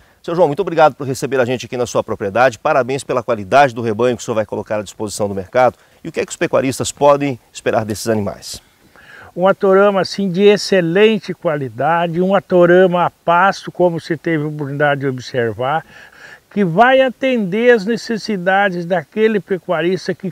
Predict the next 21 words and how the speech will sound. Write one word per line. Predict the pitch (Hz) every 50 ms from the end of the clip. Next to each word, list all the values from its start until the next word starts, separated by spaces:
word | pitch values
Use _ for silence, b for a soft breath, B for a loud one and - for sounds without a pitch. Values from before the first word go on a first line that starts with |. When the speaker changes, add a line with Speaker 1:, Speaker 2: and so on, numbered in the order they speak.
| _ _
Speaker 2:
compra | - 190 196 226 247 240 185 - 185 175 151
esse | 135 - 160 147
touro | _ _ - 190 202 220 233 240 254 262
e | 240
já | 233 269 240
pode | - - 233 226 226 208 -
soltar | - - 254 254 240 - - 220 214 220 226 208 B B B B B B B
no | - 180 185
meio | 175 175 185 196 202
da | 196 220 220
vacada. | 208 247 240 - - 175 151 127 120 117 135 - _ b b b b b b b b _ -
Speaker 1:
A |
gente | 98 107 -
tá | -
falando | 120 - - 127 120
de | 127
uma | 123 107
história | - - - - 117 120 117
de | 107 107
quantas | - - 165 175 185 175 175 160 113
gerações | 127 123 110 98 - - - 117 113 110 98 - - - - -